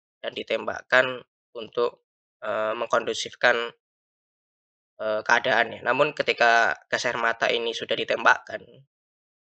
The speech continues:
ya seperti kita terpapar, semisal kita menggunakan aerosol kayak obat nyamuk yang semprot itu, itu apabila terkena mata saja sudah kesakitan ya mata kita.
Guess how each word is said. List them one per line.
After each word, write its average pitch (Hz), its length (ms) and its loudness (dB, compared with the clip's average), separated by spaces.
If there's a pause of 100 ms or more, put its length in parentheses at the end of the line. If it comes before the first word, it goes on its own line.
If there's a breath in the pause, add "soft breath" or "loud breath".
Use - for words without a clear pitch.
(480)
ya 107 120 -6
seperti - 360 -6
kita 123 320 4
terpapar, 123 800 2
semisal 117 600 -4
kita 117 240 -6
menggunakan 113 680 -2 (340)
aerosol 110 760 -2
kayak - 280 -6 (240)
obat 101 200 -8
nyamuk 117 480 -4 (320)
yang 110 140 -12
semprot - 380 -10
itu, 135 240 -4 (720)
itu - 120 -12
apabila 123 400 0
terkena 120 320 -4
mata 123 480 2
saja 123 240 -6
sudah 117 360 -4 (520)
kesakitan 123 480 -2
ya 113 80 -6
mata 113 200 -16
kita. - 360 -16